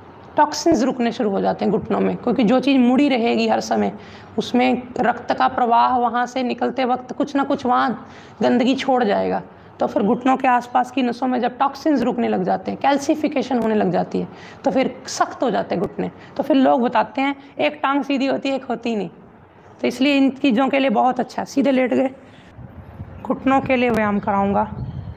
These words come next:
घुटनों के लिए पहला व्यायाम, कैसे? एक, दाईं टांग को सीधा उठा लिया ऊपर और सीधा उठा करके हाथ दोनों कस लिए आपस में, शिकंजा कसना बोलते हैं इसको,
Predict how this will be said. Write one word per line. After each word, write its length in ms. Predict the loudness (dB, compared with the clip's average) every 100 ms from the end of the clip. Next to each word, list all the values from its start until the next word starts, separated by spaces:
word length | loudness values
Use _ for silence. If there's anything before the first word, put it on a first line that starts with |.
| -14 -14 -10 -2
घुटनों 380 | 0 0 0 0
के 120 | 2
लिए 120 | 0
पहला 380 | 0 0 2 0
व्यायाम, 400 | 0 0 -2 -6 -10 -12 -12 -14 -10 -10 -10 -18 -20 -20 -12 -4
कैसे? 440 | -2 0 -2 -2 -6 -20 -20 -14 -2
एक, 480 | 0 2 2 -2 -6 -20 -20 -20 -8 -2
दाईं 360 | 0 0 0
टांग 260 | 0 0 0
को 80 | -2
सीधा 280 | -2 -2 0
उठा 260 | 0 -2
लिया 160 | 0 0
ऊपर 220 | 0 -4 -6 -20 -20 -20 -20 -20 -20 -20 -20 -18 -12 -2
और 400 | 2 4 2 0 -8 -20 -20 -20 -20 -20 -20 -20 -20 -18
सीधा 360 | -10 -2 2 2
उठा 260 | 2 0
करके 300 | -2 -4 -6
हाथ 260 | 0 0 0 -4
दोनों 260 | -6 -4 -4 -8 -20 -20 -20 -20 -20 -20 -20 -20 -4
कस 220 | -2 0
लिए 180 | 0 2
आपस 360 | 2 0 -4 -4
में, 140 | -8 -8 -14 -18 -8
शिकंजा 640 | -4 -2 2 4 4 2
कसना 400 | 0 -4 -2 -2
बोलते 300 | 0 -2 0
हैं 40 | -4
इसको, 240 | -4 -8